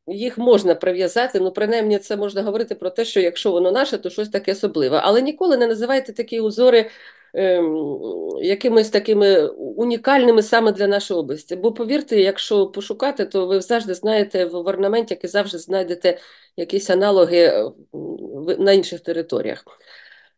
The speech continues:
Е, да, ось про що я ще не сказала. В більш, е, якби, пізній період, е, з розвитком моди на, м, брокарський тип вишивки, тобто такі от, е, червоно-чорні орнаменти,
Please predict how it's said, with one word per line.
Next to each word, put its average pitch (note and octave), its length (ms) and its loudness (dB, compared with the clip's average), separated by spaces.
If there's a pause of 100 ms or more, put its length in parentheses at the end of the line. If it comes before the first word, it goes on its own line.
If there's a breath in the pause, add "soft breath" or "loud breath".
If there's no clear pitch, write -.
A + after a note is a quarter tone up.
(340)
Е, F3+ 400 6
да, G#3 240 6
ось G#3 260 4
про F#3 160 -2
що - 140 -2
я F#3 80 2
ще G3 220 0
не F#3 120 4
сказала. E3+ 560 4
В F#3+ 120 -4
більш, C#4+ 340 -4
е, A3+ 340 2
якби, G#3+ 420 0 (160)
пізній B3 280 -6
період, A#3 500 2
е, G3+ 180 2
з G3 60 -8
розвитком G#3 480 -2
моди G3 380 0
на, F3 540 -2
м, F3 240 -6
брокарський F#3+ 580 -2
тип G#3+ 240 -4
вишивки, B3 400 -2
тобто G#3+ 320 -4
такі G3 280 -4
от, F#3 260 -2
е, F3+ 220 0
червоно-чорні G3 920 -2
орнаменти, B3 840 -2